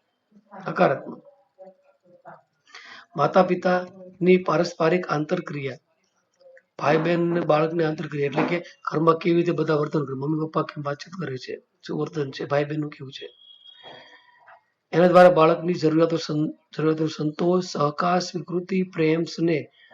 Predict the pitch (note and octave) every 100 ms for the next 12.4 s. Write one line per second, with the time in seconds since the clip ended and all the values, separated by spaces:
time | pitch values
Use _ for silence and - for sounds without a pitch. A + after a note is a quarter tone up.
0 | - _ D3 D3+ D#3+ C#3+ D3+ D#3 F3 F#3
1 | D#3+ D#3+ - D3+ C3 B2+ - E3 - -
2 | _ _ _ _ _ _ _ - D3+ E3
3 | C#3 - - - - F#3 F3 F#3 D3 C#3
4 | - - _ _ _ - F#3 - - -
5 | _ D#3 E3 E3 G3 G3 F#3 E3+ E3+ D#3+
6 | D3 C#3+ C#3+ - - _ - D#3+ E3 D#3+
7 | D#3 D3+ C#3+ C#3+ C#3 F3 F#3 F#3 D#3 C#3
8 | B2+ B2+ - D#3 - E3 D3 C#3 C3 B2
9 | - _ - D#3+ F#3+ F3+ - - - -
10 | D3+ D#3 D#3+ D#3+ D#3 D#3 D3 C#3+ D3 D3+
11 | D3 C#3 C3+ F3 E3 D#3+ F#3 D3 C3+ C3
12 | D3 C3+ B2